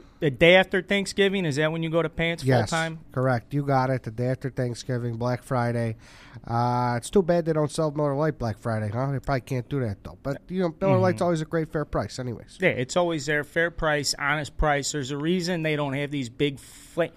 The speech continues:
Speaker 1: fancy flash sale discounts for Miller Lites because I'm willing to pay perfect retail market price at all times, especially now. Have you heard about <laughs> Miller Time Moments over football? Have you heard about
Speaker 2: Unbelievable.
Speaker 1: this?
Speaker 2: I've heard about it.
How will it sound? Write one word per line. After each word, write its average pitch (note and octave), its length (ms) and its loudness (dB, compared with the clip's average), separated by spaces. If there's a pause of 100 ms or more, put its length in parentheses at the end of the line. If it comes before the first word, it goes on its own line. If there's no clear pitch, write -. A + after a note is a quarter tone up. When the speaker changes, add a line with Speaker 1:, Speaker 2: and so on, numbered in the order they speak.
(100)
Speaker 1:
fancy D#3 460 -2
flash D3 640 0
sale C#3+ 400 0
discounts C#3+ 640 -2
for - 120 -8
Miller C3+ 300 -4
Lites C3 240 -4
because B2+ 320 -6
I'm C3 160 -2
willing D3 200 -6
to B2+ 100 -12
pay C3 340 -2 (640)
perfect F3 360 6
retail C#3+ 480 0
market B2+ 460 -4
price A#2+ 420 -2 (380)
at C#3+ 120 10
all D#3+ 140 12
times, E3 300 2
especially G#3 560 6
now. G3 140 2
Have E3+ 120 2
you D3 80 0
heard E3 160 0
about D#3+ 200 2
<laughs> D3 240 4
Miller G3+ 120 0
Time E3 300 0
Moments D#3+ 400 -2
over D3 200 -2
football? F#3 460 -4 (140)
Have C#3+ 80 2
you F3 100 10
heard F#3 200 6
about E3 180 4
Speaker 2:
Unbelievable. D3 240 -4
Speaker 1:
this? - 120 -8 (140)
Speaker 2:
I've E3 160 4
heard F#3+ 220 8
about A#2+ 340 0
it. G#2 100 -14